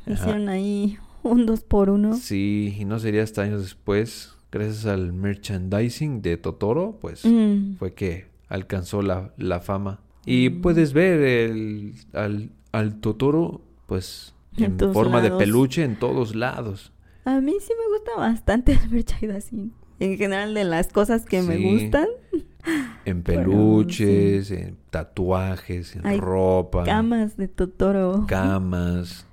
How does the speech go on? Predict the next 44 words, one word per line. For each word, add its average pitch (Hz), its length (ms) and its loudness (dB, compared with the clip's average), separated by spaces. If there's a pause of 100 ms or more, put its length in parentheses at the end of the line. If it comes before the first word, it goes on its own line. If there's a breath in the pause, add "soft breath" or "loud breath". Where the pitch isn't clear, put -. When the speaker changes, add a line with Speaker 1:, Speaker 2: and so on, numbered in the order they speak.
Speaker 2:
Eso 262 140 0 (120)
sería 233 240 -2
muy, 254 400 2
muy 214 140 0
rico. - 400 -2 (200)
<laughs> 269 480 -2
Speaker 1:
Puede 113 220 4
haber 104 320 4
algún 98 640 0
fan 113 500 0
que 98 300 -2
hasta 85 720 -6 (180)
su - 260 -14
carro 101 380 0
lo 85 160 -2
pinte 98 380 -6
como 87 400 -12 (140)
Speaker 2:
<laughs> 226 880 0
Speaker 1:
un 196 120 -8
Totoro, 92 560 -6
¿no? 87 260 -8
No 269 760 -8
sé. 90 520 -10 (200)
Speaker 2:
Yo 226 160 2
lo 240 80 -4
haría 233 220 -6
del 226 180 -2
gatobús. 160 680 -4 (380)
<laughs> - 240 -2
Speaker 1:
<laughs> - 280 -2
Oh, 165 220 -10
el 156 60 -10
gatobús. 302 720 -8
Speaker 2:
El 247 180 -6
que 214 120 -12
lo 202 180 -8
pongan 202 400 -6
como 196 260 -4
el 175 140 -4
gatobús. 175 520 -6
Que - 120 -4
haya 254 220 -6
un 254 160 -12
gatobús. 190 580 -12